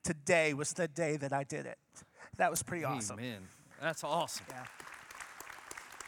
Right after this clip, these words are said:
Speaker 2: So, so Aaron, the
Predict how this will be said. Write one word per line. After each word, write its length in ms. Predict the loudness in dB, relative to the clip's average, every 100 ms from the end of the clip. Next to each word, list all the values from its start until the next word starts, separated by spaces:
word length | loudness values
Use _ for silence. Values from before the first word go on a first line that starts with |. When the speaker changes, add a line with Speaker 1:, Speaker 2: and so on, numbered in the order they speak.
| -14 -14 -14 -14 -14 -14 -14 -8
Speaker 2:
So, 480 | 0 4 6 6 4 -6 -10
so 200 | -2 2
Aaron, 300 | 4 6 4
the 100 | 0